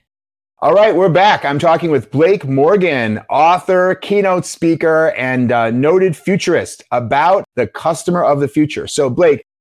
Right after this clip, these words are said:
the title of your new book really caught me because my book is called Winning Digital Customers, as you may know. And so I talk a lot about the idea of the digital customer. And a lot of people are like, "What do you mean by the digital customer? They're not robotic customers."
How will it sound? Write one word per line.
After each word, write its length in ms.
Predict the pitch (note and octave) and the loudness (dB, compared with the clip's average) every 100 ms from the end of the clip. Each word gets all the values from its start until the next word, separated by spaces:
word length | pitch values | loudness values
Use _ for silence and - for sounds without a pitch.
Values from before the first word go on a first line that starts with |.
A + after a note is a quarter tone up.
| - | -6
the 100 | C3 | -6
title 380 | - G3 A#3 | -2 0 2
of 80 | A3+ | 2
your 80 | G3 | 2
new 140 | F3+ | 0
book 240 | D3+ C3+ C3+ | 0 0 0
really 200 | D#3 E3+ | 0 0
caught 280 | D3 C3+ G#2+ | 0 0 0
me 120 | G2+ | -4
because 440 | G2+ A2+ B2+ A2+ | -4 -4 -4 -4
my 200 | C3 F#3+ | -2 0
book 200 | A3+ A3 | 2 0
is 80 | D3+ | -2
called 260 | D#3+ C#3 A#2+ | 0 0 2
Winning 260 | C#3+ C#3 | 0 0
Digital 300 | C3 A#2+ A#2 | -2 -2 -4
Customers, 500 | - A2+ - G2+ G#2 | -4 -6 -6 -8 -6
as 120 | A2 | -4
you 80 | A2 | -4
may 120 | G#2+ | -4
know. 280 | G#2 D3 G3+ - | -2 -2 -2 -4
And 200 | C3 C3 | -8 -4
so 180 | D3 | 0
I 140 | C3 G3+ | 0 0
talk 180 | G#3+ F3+ | -2 -2
a 60 | |
lot 160 | C#3 C3 | 0 0
about 200 | B2 A#2+ | -2 -2
the 120 | B2+ | -2
idea 280 | A#2+ A#2+ A#2+ | -2 -2 0
of 220 | A#2 A2+ - | -2 -4 -4
the 100 | C3+ | -2
digital 520 | A2+ G2+ E3+ D3+ D3+ | -2 0 0 2 0
customer. 480 | C#3 C3+ C3 - F2+ | 0 -2 -4 -6 -12
And 80 | E2 | -6
a 40 | |
lot 100 | B2 | -4
of 80 | C3+ | -4
people 220 | C#3+ C3 | -4 -4
are 60 | B2 | -2
like, 180 | A#2+ G#2+ _ | -2 -4 _
"What 140 | A2+ | -10
do 80 | E3+ | -4
you 80 | F#3 | -2
mean 180 | F#3 F3 | -2 -2
by 160 | D3 | -4
the 120 | A#2+ | -4
digital 460 | G#2+ F#2+ C#3 C3+ C3 | -6 -4 -4 -2 -4
customer? 500 | - C3 - G2 F2 _ _ - | -4 -6 -6 -16 -16 _ _ -6
They're 100 | A#2 | -4
not 280 | A#2+ B2+ G#2 | -2 -4 -4
robotic 600 | A2 G2 G#2+ B2 B2 - | -4 -2 -2 -2 -6 -12
customers." 600 | - - - E2+ D#2 - | -10 -10 -10 -10 -10 -12